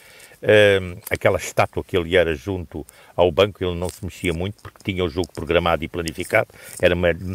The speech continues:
uma, uma teoria que ele tinha, e que se calhar ele tem razão, porque estas histórias de estarem na linha aos gritos, ninguém ouve lá nada dentro. Eh, agora, ele como dirigente também foi um excelente dirigente, e atenção, sabia muito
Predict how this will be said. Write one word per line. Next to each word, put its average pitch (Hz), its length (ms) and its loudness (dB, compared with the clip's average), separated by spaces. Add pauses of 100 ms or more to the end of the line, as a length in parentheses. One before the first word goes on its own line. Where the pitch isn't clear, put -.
(440)
uma, 92 100 2
uma 87 160 0
teoria 123 380 2
que - 140 -4
ele 85 120 -2
tinha, 95 320 -6 (400)
e 196 80 0
que - 80 -6
se - 80 -10
calhar 107 240 6
ele 92 100 2
tem 104 120 4
razão, 85 320 0
porque - 160 -6
estas 80 160 -8
histórias 80 280 -2
de - 40 -18
estarem 78 240 -2
na 76 80 -2
linha 78 220 -4
aos 71 120 -2
gritos, 73 380 -6
ninguém 76 300 -2
ouve 73 140 -4
lá 76 100 0
nada 78 240 2
dentro. 147 260 0 (480)
Eh, 123 420 6
agora, 131 280 2 (120)
ele 156 240 0
como 139 220 -4
dirigente 107 640 -2
também 110 260 4
foi 104 380 0 (340)
um 98 380 -6
excelente 143 420 -2
dirigente, 120 460 0 (280)
e 90 80 0
atenção, 110 400 -2
sabia 139 380 -2
muito 262 340 -8